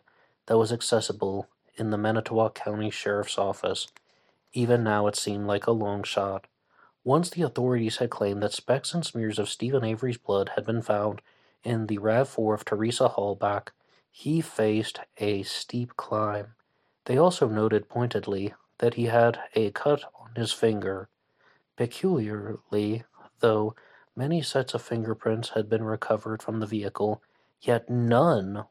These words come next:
were Stephen Avery's. There was also a clear palm print right near the hatch door latch. That's quite odd. Hatch door latch, but that's what it says. It was not Avery's,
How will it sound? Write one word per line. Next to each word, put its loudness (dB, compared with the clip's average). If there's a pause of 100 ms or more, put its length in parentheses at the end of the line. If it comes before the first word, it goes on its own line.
were 2
Stephen 0
Avery's. -2 (460)
There 0
was 0
also 2
a 2
clear 2
palm -2
print -4 (500)
right 2
near 0
the 2
hatch 0 (400)
door 2
latch. 0 (140)
That's -6
quite -6
odd. -2
Hatch 4
door -2
latch, -6
but -8
that's -8
what -2
it -8
says. 0 (520)
It 0
was 4
not 2
Avery's, -2